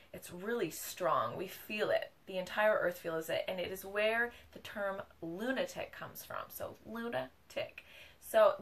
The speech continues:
this is where some people's bad behavior can come out. I have plenty of stories about myself, um, in my early twenties, in my drinking days, um, of me with a f-, on a full moon,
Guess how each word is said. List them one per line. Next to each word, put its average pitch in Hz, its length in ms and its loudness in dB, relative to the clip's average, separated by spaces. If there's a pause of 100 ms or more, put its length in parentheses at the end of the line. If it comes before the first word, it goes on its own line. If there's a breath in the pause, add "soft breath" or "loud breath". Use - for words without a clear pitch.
this 254 220 2
is 294 160 -4
where 170 280 4
some 180 160 -8
people's 196 260 -8
bad 147 320 0
behavior 208 440 -6
can - 120 -18
come 208 240 -6
out. - 280 -6
I 190 180 0
have 175 420 -4 (320)
plenty 240 640 0
of - 120 -2
stories - 600 -8 (280 loud breath)
about 175 360 6
myself, 160 580 2 (220)
um, 165 380 -4 (140)
in 165 120 -8
my 170 160 2
early 220 240 2
twenties, 202 400 -4
in 180 80 -2
my 160 120 2
drinking 175 440 -6
days, 160 320 -4 (480 loud breath)
um, 180 500 6
of 185 220 0
me 185 160 -2
with 185 180 -4
a 196 40 -4
f-, - 180 -10
on 185 180 0
a 185 60 0
full 185 280 0
moon, 175 280 -2